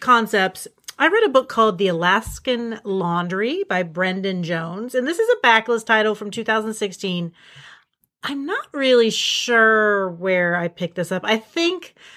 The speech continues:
okay, I don't know that I've ever admitted this on air before, but I have a weakness for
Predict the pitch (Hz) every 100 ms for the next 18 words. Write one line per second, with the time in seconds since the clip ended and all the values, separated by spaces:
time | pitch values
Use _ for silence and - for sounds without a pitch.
0 | - _ _ - - - - _ _ _
1 | 214 220 233 240 247 247 254 277 262 247
2 | 240 208 220 208 - - 208 196 185 180
3 | - 175 170 165 - 196 202 208 214 220
4 | 226 196 190 - 180 170 - - - -
5 | 180 170 165 165 170